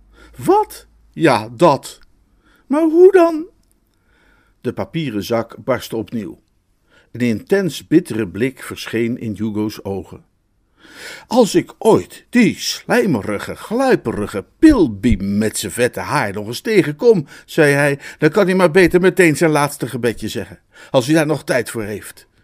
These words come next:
voegde hij eraan toe. Hij nam de brandy met soda aan die de ober hem bracht en keek Sue verdwaasd aan. "V-, voor jou ook zoiets?" "Nee, dank je wel." "Zoals u wilt.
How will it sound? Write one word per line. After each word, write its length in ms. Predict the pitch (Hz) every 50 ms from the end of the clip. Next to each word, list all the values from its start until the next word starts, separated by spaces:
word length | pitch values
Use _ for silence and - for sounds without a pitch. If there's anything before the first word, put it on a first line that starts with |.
| _ _
voegde 340 | _ _ - 117 113 98 104
hij 180 | 101 95 98 98
eraan 240 | 92 92 95 98 -
toe. 240 | - 101 101 90 _ _ _ _ _ _ _ _ _ _ _ _ _ _ _ _ _ _ _ _ _ _ _ _ _ _
Hij 140 | - 107 107
nam 240 | 120 147 156 160 139
de 140 | 120 107
brandy 340 | 98 117 131 135 135 127 113
met 220 | 101 98 92 90 -
soda 420 | - 160 160 151 123 104 104 -
aan 220 | - 110 110 113
die 140 | 113 117 117
de 100 | 113 127
ober 260 | - 151 139 117 98
hem 120 | 92 95 101
bracht 400 | 113 139 151 151 147 - _ _ _ _ _ _
en 180 | - 127 120 113
keek 260 | - 120 104 95 -
Sue 280 | - - - 139 135 123
verdwaasd 600 | - - 95 87 98 110 117 113 107 - - -
aan. 340 | 107 98 87 90 90 92 _ _ _ _ _ _ _ _ _ _ _ _ _ _ _ _ - - - -
"V-, 200 | _ - - -
voor 180 | - - 180 165
jou 200 | 175 180 175 175
ook 100 | 190 175
zoiets?" 640 | - 220 202 156 208 240 226 - - - - - _ _ _ _ _ _ _ _ _
"Nee, 420 | - 240 269 262 262 277 262 - -
dank 240 | - 269 262 233
je 160 | - - 208 190
wel." 320 | 190 170 220 240 240 214 - _ _ _ _ _ _ _ _ _ _ _ _ _ _
"Zoals 420 | _ - - 151 147 143 143 123 139
u 80 | 143
wilt. 400 | 117 104 95 90 - - - _